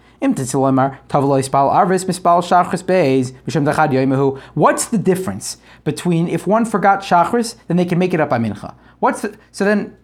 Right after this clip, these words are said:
if one forgot mincha, why sh-, couldn't they just make it up by ma'ariv? The difference is two separate days. We know that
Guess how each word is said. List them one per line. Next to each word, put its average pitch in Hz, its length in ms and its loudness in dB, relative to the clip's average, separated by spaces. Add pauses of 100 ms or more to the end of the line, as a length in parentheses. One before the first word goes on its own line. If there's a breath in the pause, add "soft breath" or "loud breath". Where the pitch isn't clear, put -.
if 175 160 -6
one 202 120 2
forgot 196 260 0
mincha, 226 300 -2
why 135 220 0
sh-, 147 100 -8
couldn't 160 200 -2
they 147 80 -2
just 143 160 -4
make 160 140 -2
it 147 60 -2
up 143 100 -2
by 127 140 0
ma'ariv? 156 340 -4 (220 loud breath)
The 117 80 -8
difference 156 300 -4
is - 160 -6
two 175 140 -6
separate 131 260 -6
days. - 260 -16 (240 soft breath)
We 117 120 -6
know 151 120 0
that 127 260 -4